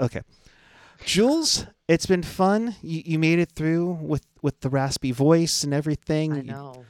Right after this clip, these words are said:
Speaker 1: not like you don't have a, a performance to do tomorrow or
Speaker 2: <laughs>
Speaker 1: anything. Good
Speaker 2: No,
Speaker 1: luck
Speaker 2: not
Speaker 1: with
Speaker 2: at all.
Speaker 1: that.
Speaker 2: I'm totally fine, guys. Totally fine.
Speaker 1: Lemon, honey, water, clear liquids.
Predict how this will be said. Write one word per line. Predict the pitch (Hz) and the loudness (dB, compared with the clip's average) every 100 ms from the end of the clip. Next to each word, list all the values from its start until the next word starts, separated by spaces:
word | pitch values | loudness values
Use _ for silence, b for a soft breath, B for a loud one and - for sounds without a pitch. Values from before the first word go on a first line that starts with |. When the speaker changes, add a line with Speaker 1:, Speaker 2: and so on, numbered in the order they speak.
| _ | _
Speaker 1:
not | 131 - | -4 -2
like | 135 - | -4 -6
you | 120 | -6
don't | 117 117 | -4 -4
have | 113 | -2
a, | 107 101 101 _ _ _ _ | 0 -2 -4 _ _ _ _
a | 113 107 | -2 -2
performance | - - 127 131 131 - | -4 -6 -6 -4 -4 -6
to | |
do | 120 131 127 127 123 113 - | 0 2 4 2 -2 -6 -10
tomorrow | 135 127 131 | -4 -2 0
or | 127 | 0
Speaker 2:
<laughs> | |
Speaker 1:
anything. | 127 127 - 127 127 - b b b b b _ _ B B B B B B B B B - | 0 -4 -6 -6 -8 -12 b b b b b _ _ B B B B B B B B B 0
Good | - 180 | 6 8
Speaker 2:
No, | |
Speaker 1:
luck | 160 | 8
Speaker 2:
not | 156 | 6
Speaker 1:
with | 151 | 4
Speaker 2:
at | |
all. | 156 | 4
Speaker 1:
that. | 135 151 151 - - 170 | 4 4 0 -4 -10 -8
Speaker 2:
I'm | 160 | -8
totally | 156 185 156 151 | -2 -2 -2 -6
fine, | 147 117 | -10 -12
guys. | 117 123 139 - | -8 -6 -6 -8
Totally | - 143 127 | -8 -4 -4
fine. | 127 123 117 117 B B B B B | -4 -6 -8 -12 B B B B B
Speaker 1:
Lemon, | 123 135 147 147 147 | 2 4 4 0 -2
honey, | - 143 147 147 143 139 131 _ | -2 0 0 -2 -2 -4 -8 _
water, | 127 123 131 139 139 127 127 _ | -4 0 0 0 0 -2 -8 _
clear | - 127 143 | -8 -6 -6
liquids. | 139 135 139 135 - | -8 -6 -6 -6 -10